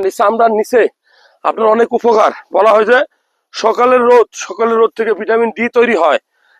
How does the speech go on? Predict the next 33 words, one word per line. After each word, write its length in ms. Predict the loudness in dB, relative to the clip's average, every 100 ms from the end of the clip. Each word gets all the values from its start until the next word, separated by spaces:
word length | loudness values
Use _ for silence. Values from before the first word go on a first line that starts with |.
| -8
খালি 260 | -2 0 0
পায়ে 200 | 2 0
হাঁটলে, 420 | 0 -2 0 2 2 -2
এই 140 | -2 0
দেখেন 220 | 0 0
মাটি 240 | 0 -2
লাগতেছে 340 | -4 -4 -2 0
আমার 180 | 0 0
পায়ে, 240 | 0 0
মাটি, 360 | 2 0 -2 -10 -12 _ _ _ _ -4
ঘাস 240 | -2 -2 -2
লাগতেছে, 300 | -2 0 0
শিশির 300 | -2 -4 -2
লাগতেছে। 360 | -2 -2 -4 -6 -6 _ _ _ _ _
এরকম 420 | 0 2 2 2 2
মাটি 320 | 0 0 -2 -8
ফ-, 200 | -8 -20 -16 -6
খালি 220 | -4 -2
পায়ে 200 | -2 -4
কে 140 | -2 0
কে 80 | 0
হাঁটছেন? 360 | 0 -2 -2 -2
কতদিন 360 | -2 -2 -2 -2
আগে 220 | 0 0
হাঁটছেন 360 | 0 0 0 -2 _ _ _ _ _
বলতে 220 | -4 0
পারবেন? 340 | -2 0 2 0 -4 _ _ _ _ _ _ _ _ _ -4
যাই 160 | 0
হোক, 180 | 2 0 -4 -20 _ _ -4
বলা 180 | -2 2
হয়, 140 | 0
গবেষণায় 480 | 0 -2 -2 -2 -2
বলে 260 | 0 0